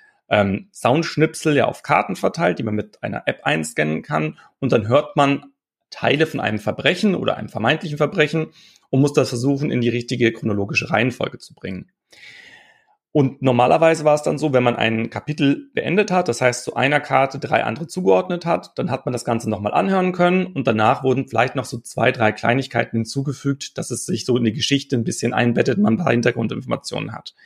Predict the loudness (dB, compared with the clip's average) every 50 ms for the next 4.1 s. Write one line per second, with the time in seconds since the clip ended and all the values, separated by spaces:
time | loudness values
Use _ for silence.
0 | -20 -20 -20 _ _ _ _ _ _ _ -6 -2 2 4 6 6 6 6 4 4
1 | 2 4 4 4 4 4 4 2 0 -2 0 0 2 4 4 4 4 4 2 2
2 | 2 2 2 0 -2 -2 -2 -2 0 -2 -2 -2 -2 -4 -4 -2 -2 -2 -2 -2
3 | 0 2 2 2 2 0 -4 -6 -6 -4 -2 -2 -2 0 -2 -4 -2 0 0 0
4 | 0 -2